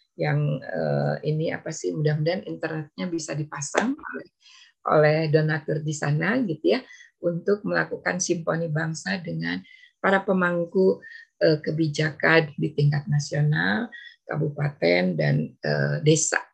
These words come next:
gitu ya, di seratus desa yang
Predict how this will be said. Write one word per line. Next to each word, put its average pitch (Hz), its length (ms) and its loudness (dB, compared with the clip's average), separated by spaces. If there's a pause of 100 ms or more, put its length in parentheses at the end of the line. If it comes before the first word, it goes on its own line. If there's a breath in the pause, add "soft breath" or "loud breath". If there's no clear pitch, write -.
(140)
gitu 143 320 -2
ya, 160 120 2
di 147 240 0 (380 loud breath)
seratus 165 500 0
desa 156 380 2
yang 156 400 0